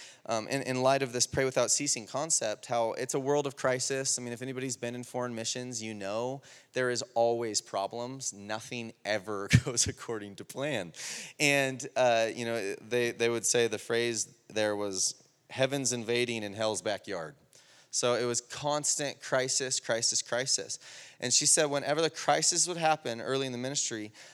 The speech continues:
um, it was just chaos trying to get those to go away and fix them as fast as possible.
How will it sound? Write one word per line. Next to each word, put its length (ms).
um, 200
it 60
was 180
just 280
chaos 500
trying 340
to 80
get 280
those 240
to 100
go 240
away 440
and 140
fix 360
them 240
as 180
fast 380
as 80
possible. 600